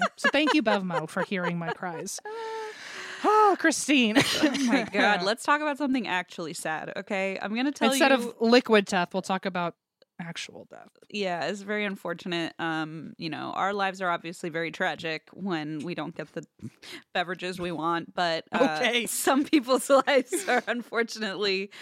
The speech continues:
Speaker 2: much
Speaker 1: Much,
Speaker 2: more
Speaker 1: much,
Speaker 2: tragic.
Speaker 1: much
Speaker 2: Mm.
Speaker 1: worse.
Speaker 2: Yeah, so, uh, we're gonna co-, cover a cold case today, uh, and this is the cold case of Lauren Spearer. So
Speaker 1: Spear? Spear?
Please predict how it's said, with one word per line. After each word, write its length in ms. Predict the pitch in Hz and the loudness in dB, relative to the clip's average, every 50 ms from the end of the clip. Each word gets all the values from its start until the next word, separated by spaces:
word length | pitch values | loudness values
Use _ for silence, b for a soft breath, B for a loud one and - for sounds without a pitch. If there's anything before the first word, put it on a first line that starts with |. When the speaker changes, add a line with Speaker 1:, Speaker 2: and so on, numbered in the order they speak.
| B B B B B B - | B B B B B B 0
Speaker 2:
much 100 | 392 226 | 2 4
Speaker 1:
Much, 100 | 226 226 | 4 4
Speaker 2:
more 80 | 214 208 | 4 2
Speaker 1:
much, 60 | 196 | 0
Speaker 2:
tragic. 420 | 220 226 196 202 - - - - 226 | 2 2 2 2 2 -2 -4 0 2
Speaker 1:
much 260 | 208 208 196 - 208 | 2 2 2 2 -2
Speaker 2:
Mm. 180 | 208 202 190 180 | -4 -4 -4 -4
Speaker 1:
worse. 420 | 185 165 175 185 - - - - - B B B B B B B B - | -6 -6 -6 -6 -6 -8 -10 -10 -12 B B B B B B B B -4
Speaker 2:
Yeah, 240 | - 185 180 - | -4 -2 -2 -4
so, 400 | 190 - - 214 202 196 190 185 | -6 -4 -2 0 0 0 0 0
uh, 300 | 185 180 175 175 175 175 - | 0 0 0 0 0 -2 -4
we're 140 | - 202 214 | -6 -6 -4
gonna 200 | 233 254 262 269 | -4 -4 -4 -6
co-, 200 | - - 220 - - - | -6 -10 -14 -16 -18 -10
cover 240 | - - 196 202 196 | -8 -6 -4 -2 -4
a 40 | 185 | -4
cold 400 | - - - 262 262 320 285 277 | -4 -4 -2 -2 -2 -2 -6 -6
case 300 | - 277 226 220 220 - | -4 -2 -2 -2 -4 -8
today, 540 | - - 202 165 165 156 160 170 220 - B B B B B B B B B B B B B - | -8 -6 -4 -4 -2 -4 -4 -4 -6 -8 B B B B B B B B B B B B B -4
uh, 240 | 190 190 190 180 175 - | -2 0 0 -2 -2 -4
and 180 | - 196 208 214 | -4 -4 -4 -6
this 160 | 226 - - | -6 -6 -8
is 180 | 240 214 - - - | -8 -8 -10 -12 -10
the 420 | 196 196 214 208 202 202 196 196 - _ | -6 -6 -4 -2 -2 -2 -2 -4 -6 _
cold 400 | - - 262 247 262 208 - - | -6 -2 0 0 0 -2 -4 -8
case 680 | - - 269 240 190 170 175 214 - - - - - - _ _ - | -8 -4 -2 -2 -2 -2 -4 -4 -6 -8 -8 -8 -10 -12 _ _ -4
of 360 | 190 185 175 175 185 208 247 294 - | -2 -2 -2 -2 -4 -4 -6 -8 -6
Lauren 440 | - 196 180 185 190 196 196 196 196 196 | -6 -6 -4 -2 -2 -2 -2 -4 -6 -8
Spearer. 640 | - - - _ 170 165 160 - - - - - - _ _ _ _ _ B B B B B B B B B B B B B B B B B B | -8 -12 -10 _ -6 -6 -4 -6 -6 -8 -10 -12 -14 _ _ _ _ _ B B B B B B B B B B B B B B B B B B
So 100 | - - | -8 -8
Speaker 1:
Spear? 440 | - - 233 214 226 254 302 339 370 359 - - | -4 0 2 4 4 4 2 0 -2 -4 -8 -8
Spear? 500 | - - - 254 240 254 285 339 349 - | -8 -4 -2 0 0 2 0 0 -4 -8